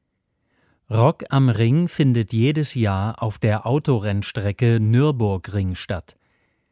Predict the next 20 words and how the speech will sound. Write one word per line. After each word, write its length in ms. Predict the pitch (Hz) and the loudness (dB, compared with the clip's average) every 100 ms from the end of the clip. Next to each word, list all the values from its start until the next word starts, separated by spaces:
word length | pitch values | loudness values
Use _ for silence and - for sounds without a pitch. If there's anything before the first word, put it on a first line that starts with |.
| _ _ _ - | _ _ _ 0
Die 160 | 131 | 2
liegt 460 | 156 127 139 - - - | 4 2 0 -2 -14 -2
im 300 | 127 127 135 - | 2 4 2 -2
Eifelgebirge. 1160 | 131 147 - 113 95 104 95 101 92 87 82 - _ _ _ _ _ _ _ _ _ _ _ _ - | -2 -2 0 0 0 -2 -2 -4 -4 -6 -10 -14 _ _ _ _ _ _ _ _ _ _ _ _ 0
Diesmal 580 | 131 120 131 135 160 | 2 2 2 2 2
wurde 260 | 135 139 135 | 0 0 0
das 220 | 120 120 | -2 -4
Festival 800 | - 131 - 135 117 117 120 120 | -2 -4 -2 -4 0 0 0 -2
am 220 | - 113 | -2 -2
ersten 560 | 110 120 120 - 135 117 | 0 -2 -4 -2 -2 -2
Tag 400 | 120 98 95 - | -2 -4 -4 -6
unterbrochen. 720 | 123 110 117 107 120 - 82 - _ _ _ _ _ _ _ - | -4 -2 -2 0 -2 -2 -8 -10 _ _ _ _ _ _ _ -8
Die 140 | 113 101 | -6 -2
Zuschauer 640 | 139 131 - 123 135 147 | 0 0 0 0 2 2
mussten 420 | 123 127 - 120 | 2 0 -2 -2
das 220 | 117 113 | 0 -2
Gelände 480 | 131 117 113 107 104 | 0 2 2 2 0
verlassen. 580 | - 117 127 127 - 76 _ _ _ _ _ _ _ _ - | -2 -2 -2 -4 -6 -10 _ _ _ _ _ _ _ _ 2
Der 180 | 117 | 2
Grund? 540 | 110 110 113 170 - | 4 2 2 0 -2